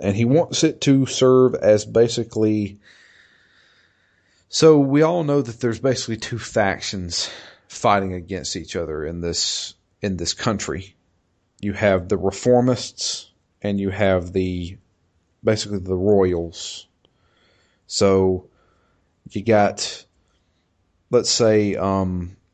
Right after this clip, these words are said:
the four great houses, which, uh, Eustace's, uh, father and his brother, all those people are part of the, the royals who think a certain way.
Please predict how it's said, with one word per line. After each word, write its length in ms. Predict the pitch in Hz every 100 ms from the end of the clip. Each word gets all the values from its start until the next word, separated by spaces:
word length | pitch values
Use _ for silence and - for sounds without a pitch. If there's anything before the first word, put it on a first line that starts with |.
| -
the 100 | 120
four 340 | 113 - 135 113
great 260 | 123 117
houses, 840 | 87 - 90 80 76 53 - - _ _ _
which, 420 | - 101 - - -
uh, 200 | 85 55 64
Eustace's, 680 | 127 135 131 127 101 92 90 98 -
uh, 180 | 104 101
father 680 | 95 - 95 107 101 85 - _ _ _ _ _ -
and 140 | 95
his 140 | 98
brother, 640 | 92 98 104 104 92 85 - _ _ _ _ _
all 200 | - 107
those 220 | 107 104
people 480 | - 107 - 95 90
are 80 | -
part 300 | 92 107 98
of 140 | 95 90
the, 280 | 92 87 87
the 180 | 98 98
royals 920 | 98 107 101 92 85 92 - - - _ -
who 100 | 104
think 340 | - 104 87
a 80 | -
certain 440 | - 98 62 82
way. 360 | 87 76 87 92